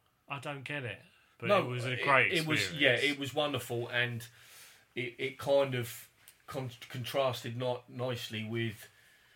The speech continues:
Speaker 2: that Megabass show, which was, again, I'm making it sound like an art installation. It wasn't as bougie as that, and it wasn't pretentious,
Speaker 1: No, it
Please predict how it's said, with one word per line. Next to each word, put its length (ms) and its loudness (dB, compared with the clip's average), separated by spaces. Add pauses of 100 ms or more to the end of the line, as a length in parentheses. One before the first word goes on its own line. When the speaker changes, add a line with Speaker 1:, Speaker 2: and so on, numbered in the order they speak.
(220)
Speaker 2:
that 180 0
Megabass 480 2
show, 400 0
which 420 -10
was, 460 -8 (640)
again, 360 -2 (920)
I'm 100 -8 (100)
making 200 -4
it 60 -6
sound 220 -2
like 100 -8
an 60 -8
art 160 -6
installation. 520 -4
It 140 -8
wasn't 300 -4
as 80 -6
bougie 500 -2
as 120 -4
that, 140 0
and 80 -8
it 80 -8
wasn't 240 -4
pretentious, 840 -4
Speaker 1:
No, 80 -8
it 20 -4